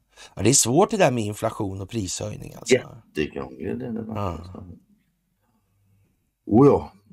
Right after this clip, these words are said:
Speaker 2: Nej, det är ett mysterium, helt enkelt. Folk blir
Speaker 1: Ja.
Speaker 2: helt mystifierade när de tittar på det här.
Speaker 1: Ja, eller, eller är det så att de höjer priserna och sen så, så måste man göra mer pengar, eh,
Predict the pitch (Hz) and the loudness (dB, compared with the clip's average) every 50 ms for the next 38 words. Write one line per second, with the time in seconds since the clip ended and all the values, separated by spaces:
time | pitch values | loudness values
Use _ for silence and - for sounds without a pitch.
0 | - - 98 98 98 92 95 104 110 131 175 160 - - - - 170 - 64 62 | -10 -4 0 0 2 2 2 0 0 0 0 0 0 0 0 0 0 0 0 -6
1 | 64 64 64 69 87 110 147 147 160 160 135 117 - 117 101 90 - - - - | -6 -4 0 2 2 4 4 4 2 2 2 2 2 0 0 0 -2 -4 -4 -4
2 | - - 107 98 92 - - 104 101 - 98 98 - 117 117 110 - - - - | -2 0 0 0 0 0 0 2 2 4 2 2 0 -2 -4 -4 -4 -8 -10 -10
3 | - 143 147 135 104 76 65 65 - 64 64 65 69 78 85 92 104 113 110 - | -6 -2 0 0 0 0 0 -2 -4 -4 -4 -4 -2 -2 -2 0 0 -2 -2 -2
4 | 120 120 - - 76 82 92 92 95 98 95 87 80 - - 147 170 - 160 180 | -4 -4 -4 -6 -6 -6 -6 -8 -8 -8 -8 -10 -8 -2 2 4 6 6 6 6
5 | 170 175 175 160 147 - - 180 180 170 170 165 160 160 156 151 147 - 147 139 | 4 4 2 0 0 0 2 4 4 4 4 4 4 4 2 2 2 0 0 2
6 | - 156 170 202 190 165 160 151 143 139 139 139 - 147 147 131 117 - - 170 | 4 2 4 4 4 4 6 6 6 4 2 0 0 0 0 0 0 -2 -2 0
7 | 160 151 139 - 143 139 - - 131 135 127 - 135 147 139 120 123 127 - - | 0 -2 -2 -2 -2 -4 -4 -4 -4 -4 -6 -6 -4 -4 -4 -2 -4 -4 -4 -2
8 | 127 127 127 127 147 156 - 120 117 135 175 208 175 147 127 107 - - 101 107 | -2 -2 0 2 2 4 4 6 4 4 4 2 2 2 0 0 0 -4 -6 -6
9 | 104 101 92 95 98 - _ _ - - - - - - - - - - 98 110 | -4 -6 -6 -6 -8 -10 _ _ -20 -20 -20 -20 -20 -16 -14 -8 -4 0 2 2
10 | 107 98 - - | 4 2 2 0